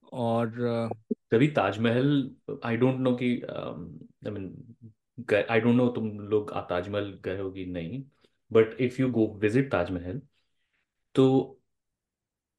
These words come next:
Speaker 2: the strangest thing that I found is, and, और अगर दूसरी जगह भी होता होगा, पर मैंने ताजमहल में देखा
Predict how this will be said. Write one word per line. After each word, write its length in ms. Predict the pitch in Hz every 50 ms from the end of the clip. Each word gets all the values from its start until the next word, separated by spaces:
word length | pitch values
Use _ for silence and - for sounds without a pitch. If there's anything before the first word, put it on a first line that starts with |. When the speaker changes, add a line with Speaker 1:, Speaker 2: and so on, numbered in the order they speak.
| _ _ _ _ -
Speaker 2:
the 160 | 151 117 131
strangest 840 | 131 131 - - - 123 120 123 131 139 160 170 170 - - - - -
thing 280 | - 127 127 143 139
that 100 | 143 139 135 - 104 104
I 100 | 120 135 135
found 320 | 135 123 113 110 107 104 101 101 - - _ _ _ _ _ - -
is, 200 | - 113 104 -
and, 280 | 120 113 117 117 - -
और 160 | - 135 131
अगर 180 | 127 123 120 139
दूसरी 260 | 131 123 123 117 143
जगह 160 | 143 147 147
भी 80 | 147 147
होता 200 | 135 120 - 107
होगा, 120 | 101 107
पर 120 | 127 147 151
मैंने 320 | 131 117 113 110 113 131
ताजमहल 440 | 135 - 117 95 92 95 98 98 101
में 120 | 104 98
देखा 400 | 87 85 82 - 101 135 - -